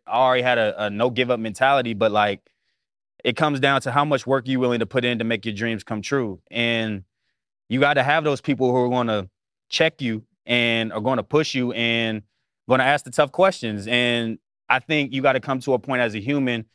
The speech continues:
where it's gonna bring up some insecurities for you. It's gonna bring up those feelings of not feeling good enough, or is it gonna work out? But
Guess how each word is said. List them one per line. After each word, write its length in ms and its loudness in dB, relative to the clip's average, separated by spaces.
where 600 2
it's 120 -2
gonna 180 0
bring 140 2
up 80 2
some 120 -6
insecurities 540 -4
for 240 -4
you. 180 -8
It's 120 -4
gonna 200 -2
bring 280 0
up 240 2
those 200 0
feelings 240 -4
of 60 0
not 180 0
feeling 220 -4
good 140 0
enough, 280 -2
or 300 -2
is 140 -2
it 60 -4
gonna 180 -4
work 240 -2
out? 300 0
But 380 2